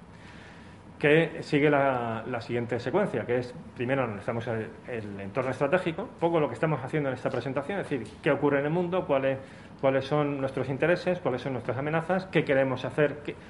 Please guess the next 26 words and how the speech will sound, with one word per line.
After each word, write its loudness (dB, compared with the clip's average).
qué 4
lugar 8
queremos 0
ocupar 2
en 2
el 0
mundo, -2
traducimos 6
eso 2
en 2
objetivos 4
de 4
defensa, 0
traducimos 6
esos -4
objetivos 0
en -4
capacidades 2
con -4
las -6
que -2
hemos 0
de 2
notar-, 2
de 2
dotarnos 0